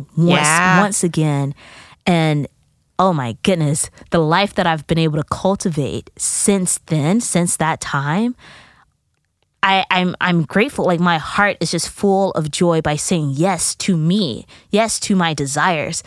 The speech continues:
Speaker 1: And that's really hard to do because so often as, you know, strategists, as impact makers and change makers, we're always saying yes to other people's ideas and other people's needs and wants.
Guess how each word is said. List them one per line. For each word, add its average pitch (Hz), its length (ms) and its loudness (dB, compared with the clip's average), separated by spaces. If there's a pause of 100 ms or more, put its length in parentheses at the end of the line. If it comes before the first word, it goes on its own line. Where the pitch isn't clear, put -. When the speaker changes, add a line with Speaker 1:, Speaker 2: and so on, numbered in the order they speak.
(300)
Speaker 1:
And 214 120 4
that's 214 220 0
really 247 380 2
hard 190 300 -2
to 180 80 -4
do 214 320 0
because 160 520 -2 (320)
so - 280 0
often 175 540 0
as, 151 500 -2 (320)
you 160 80 -4
know, 135 60 -2
strategists, 180 760 -2
as - 240 -8
impact 214 560 -2
makers 165 480 -4
and - 120 -6
change 233 320 0
makers, 165 540 0 (320)
we're 196 140 2 (100)
always 220 340 0
saying 170 240 0
yes 160 220 -2
to - 180 -4
other 160 160 -2
people's 147 420 -4
ideas 143 520 -2
and 147 160 -4
other 180 180 0
people's 165 440 -4
needs 156 320 -2
and 151 160 -4
wants. 160 340 -2